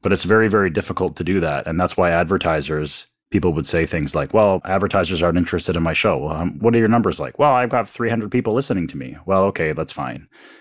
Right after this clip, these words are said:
But they're not interested unless you're in the fifty thousand and north range. I mean, that's a little bit of a sidebar right there. A few things that come to mind when I was thinking about what bothers podcasters, and then we could get your advice on these, Dan. So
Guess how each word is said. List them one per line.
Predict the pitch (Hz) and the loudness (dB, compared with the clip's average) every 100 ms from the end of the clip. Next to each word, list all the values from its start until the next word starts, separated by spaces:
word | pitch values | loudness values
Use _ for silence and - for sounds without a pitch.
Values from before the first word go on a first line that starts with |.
| _ - | _ 0
But | 87 82 | 2 4
they're | 101 | 4
not | 113 | 4
interested | 92 98 - 80 76 | 2 -2 -6 -4 -4
unless | 82 87 - | -2 -4 -2
you're | 80 80 | -2 -2
in | 90 82 | -2 -2
the | |
fifty | 78 85 - | -2 -4 -4
thousand | 92 78 76 76 80 76 | -4 0 0 0 -2 -2
and | 73 67 | -2 -2
north | 69 78 - | -2 -2 0
range. | 82 92 104 101 - | 2 2 2 0 -4
I | 80 | -2
mean, | 78 76 | 0 0
that's | 78 - - - - | -2 -6 -10 -12 -4
a | |
little | 82 85 | 2 2
bit | 78 | 2
of | 69 | -2
a | |
sidebar | - 71 71 69 65 67 | -2 -2 -2 -2 -2 -4
right | 69 - | -6 -6
there. | 71 | -6
A | 73 - - - - - - | -6 -10 -20 -20 -20 -20 -2
few | 147 | 2
things | 170 143 | 4 2
that | 139 | 2
come | 123 | 2
to | 98 | 4
mind | 98 104 | 2 2
when | 92 | 0
I | |
was | 90 | -2
thinking | 101 92 | -2 0
about | 85 82 85 | 0 0 -2
what | 82 | -2
bothers | 90 87 87 85 | 2 2 2 -2
podcasters, | - 87 85 80 76 76 - 62 69 - - - - - | -2 -2 0 0 -2 -2 -4 -6 -6 -12 -20 -20 -14 -2
and | 87 | 2
then | 87 85 | 4 2
we | 80 | 0
could | 80 - | -4 -2
get | 95 | -2
your | 85 80 | 0 0
advice | 73 80 80 | 2 0 2
on | - - | 0 0
these, | 73 | -2
Dan. | - - 147 | -2 -2 -2
So | 127 123 120 113 | 2 4 4 2